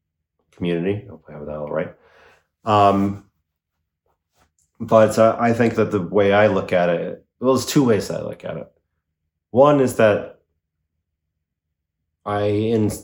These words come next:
at times, forget that that is even a community on its own because, uh,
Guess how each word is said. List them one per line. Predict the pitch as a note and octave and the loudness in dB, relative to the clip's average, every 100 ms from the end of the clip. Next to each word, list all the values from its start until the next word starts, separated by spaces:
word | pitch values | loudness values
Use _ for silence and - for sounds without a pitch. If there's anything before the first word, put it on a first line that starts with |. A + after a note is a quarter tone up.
| A2+ | -6
at | G#2+ - | -6 -6
times, | - B2 A#2 G2+ G2 - - | -4 0 2 0 -2 -6 -12
forget | - G2 G2+ F2+ | -6 -2 -2 -2
that | G2 - | -6 -4
that | G2 | -2
is | G2+ F#2 - | 0 -2 -2
even | G#2 F2+ F#2 F2 | -2 -2 -2 -4
a | E2+ F#2 F2 | -6 -4 -4
community | - F2 F2+ E2 E2 | -4 -6 -4 -2 -2
on | E2 D2+ | -2 -4
its | - B2 | -4 0
own | A2 F#2 E2 | 0 0 -4
because, | E2 F2 E2 - _ _ _ _ _ _ _ _ - | -6 -6 -6 -10 _ _ _ _ _ _ _ _ -10
uh, | F#2+ F#2 F2 | -4 -2 -4